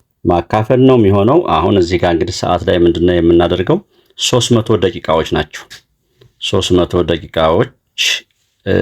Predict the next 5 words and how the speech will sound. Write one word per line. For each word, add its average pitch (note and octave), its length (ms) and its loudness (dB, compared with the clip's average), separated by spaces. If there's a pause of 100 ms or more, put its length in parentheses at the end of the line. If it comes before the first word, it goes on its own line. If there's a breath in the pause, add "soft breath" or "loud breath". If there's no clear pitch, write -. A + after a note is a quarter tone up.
(320)
ክፍልፋይ A2+ 440 -2
ስለሚኖሩን F2+ 600 2 (160)
በጠቅላላ F2 560 -2 (160)
በሂደቱ E2+ 440 -2
እኔ፣ D#2 140 2